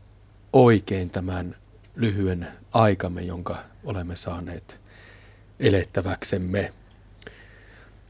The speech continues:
Kirkkovuoden päätös muistuttaa elämän rajallisuudesta. Montako vuoden kiertoa, montako joulua ja pääsiäistä on meidän itse kunkin kohdalla vielä edessä, sitä me emme tiedä.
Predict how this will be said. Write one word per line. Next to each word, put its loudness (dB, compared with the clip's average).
Kirkkovuoden 6
päätös 4
muistuttaa 4
elämän 4
rajallisuudesta. 4
Montako -2
vuoden 2
kiertoa, 6
montako 2
joulua 8
ja 2
pääsiäistä 2
on -6
meidän -4
itse -4
kunkin 0
kohdalla 2
vielä 0
edessä, 2
sitä -4
me -4
emme -6
tiedä. 2